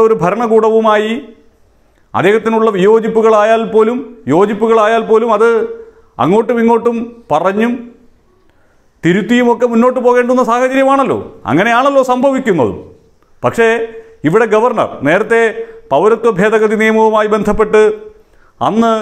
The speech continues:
ബി ജെ പിക്ക് വേണ്ടി പിണിയാൾ പണിയെടുക്കാൻ കേരളം പ്രമേയം പാസ്സാക്കുന്നതിനായിട്ടുള്ള നിലപാടുകളുമായി രംഗത്ത് വന്ന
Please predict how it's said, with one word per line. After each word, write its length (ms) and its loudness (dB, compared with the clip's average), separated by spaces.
ബി 160 2
ജെ 160 2
പിക്ക് 300 -2
വേണ്ടി 260 0
പിണിയാൾ 400 2
പണിയെടുക്കാൻ 540 0
കേരളം 360 0
പ്രമേയം 400 0
പാസ്സാക്കുന്നതിനായിട്ടുള്ള 1160 2
നിലപാടുകളുമായി 680 0
രംഗത്ത് 320 0
വന്ന 160 0